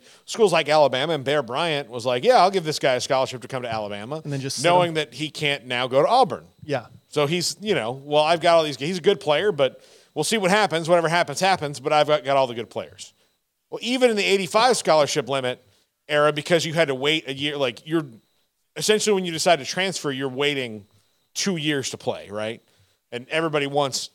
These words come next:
Speaker 1: immediate action nowadays. So even in then, you're like, "Well, I might as well just wait. If I'm, I'm, I'm, I'm gonna redshirt here, I'm gonna redshirt there. Let's see what happens," you know? So then, you know, once you've made, like, you just kinda get stuck.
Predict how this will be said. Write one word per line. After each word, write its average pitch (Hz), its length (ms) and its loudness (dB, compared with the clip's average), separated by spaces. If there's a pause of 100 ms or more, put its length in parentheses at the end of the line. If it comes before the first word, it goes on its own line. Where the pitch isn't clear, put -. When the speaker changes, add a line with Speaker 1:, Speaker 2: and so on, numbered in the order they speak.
(100)
Speaker 1:
immediate 139 420 -4
action 123 580 0
nowadays. 95 760 -12 (300)
So 175 260 0
even 190 240 -2
in 165 120 -6
then, 214 240 0
you're 160 100 0
like, 139 180 0
"Well, 214 220 4
I 175 80 4
might 180 180 0
as 156 120 -2
well 143 100 -2
just 120 240 -10
wait. 110 340 -6
If 131 100 -6
I'm, 160 140 4
I'm, 165 240 0
I'm, 170 180 2 (200)
I'm 165 100 -4
gonna 160 160 0
redshirt 185 300 2
here, 175 160 0
I'm 165 80 2
gonna 151 140 0
redshirt 151 340 -2
there. 131 380 -2 (320)
Let's 135 160 -4
see 143 140 -4
what 123 120 -4
happens," - 500 -14
you 127 120 -12
know? 120 180 -4
So 156 220 -4
then, 165 400 0 (680)
you 208 120 -4
know, 147 180 4
once 151 640 0
you've 165 140 -6
made, 170 200 0
like, 156 240 -4
you 165 140 -8
just 175 160 -4
kinda 190 180 0
get 131 160 -6
stuck. - 500 0